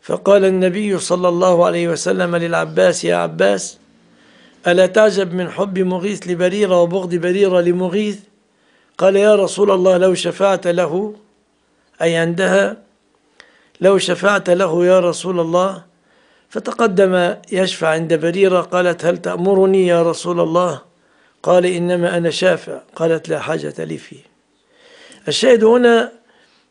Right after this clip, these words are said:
أن الشخص إذا قال للعبد: "أنت سائبة"، كلامه مرفوض، لأن الشرط باطل،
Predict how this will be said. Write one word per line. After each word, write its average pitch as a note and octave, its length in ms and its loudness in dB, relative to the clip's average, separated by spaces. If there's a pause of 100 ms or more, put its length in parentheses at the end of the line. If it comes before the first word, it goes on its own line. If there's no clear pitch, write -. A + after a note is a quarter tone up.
(200)
أن G3+ 220 0
الشخص G#3 480 0
إذا G3 280 2
قال G#3 260 2
للعبد: F#3 500 0
"أنت F#3 240 -4
سائبة"، G#3+ 580 -2
كلامه G#3 400 0
مرفوض، G3+ 580 0
لأن F3 200 -6
الشرط A3+ 380 -2
باطل، A#3 460 0